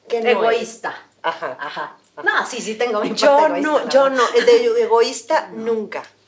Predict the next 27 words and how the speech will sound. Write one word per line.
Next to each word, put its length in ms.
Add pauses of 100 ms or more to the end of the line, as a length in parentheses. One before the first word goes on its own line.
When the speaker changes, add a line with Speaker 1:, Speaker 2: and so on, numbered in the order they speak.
(640)
Speaker 1:
Eh, 520 (560)
si 320
yo 240
digo 400
sí 260
a 120
veces, 560 (1600)
es 160
más 180
fácil 360
que 180
yo 180
elija 640 (1700)
no 220
entrar 380
en 160
esa 180
energía. 400 (720)
Y 40
aparte 300
ahí, 180
¿qué 120
definición 680
hay 160
del 260
egoísmo, 500
no? 140